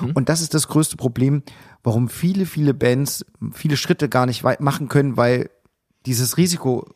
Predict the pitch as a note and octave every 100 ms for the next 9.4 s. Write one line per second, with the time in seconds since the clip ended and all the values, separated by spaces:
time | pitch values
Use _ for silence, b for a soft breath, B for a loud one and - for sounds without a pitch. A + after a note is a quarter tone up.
0 | - - G#2+ C3+ A#2 C3 D#3 D#3+ C#3+ C3+
1 | B2 C#3 - - A2+ B2 A2+ - D3+ -
2 | - A2 B2 D3 A2+ - - - - -
3 | - C3+ - - - C3 C#3+ - C3 A#2+
4 | C3 D3+ F3 C3+ C3+ G3 - E3 - -
5 | - E3 E3 - D3+ D#3 - D#3 D3 C#3
6 | C#3 C#3+ C3+ B2+ - C3 A#2 G2+ B B
7 | B - - C#3+ C3+ - G3 A#3 D#3 C3+
8 | B2+ C3 E3 G#3 F3+ C3 A#2 - A#2+ A2
9 | G#2 A#2+ -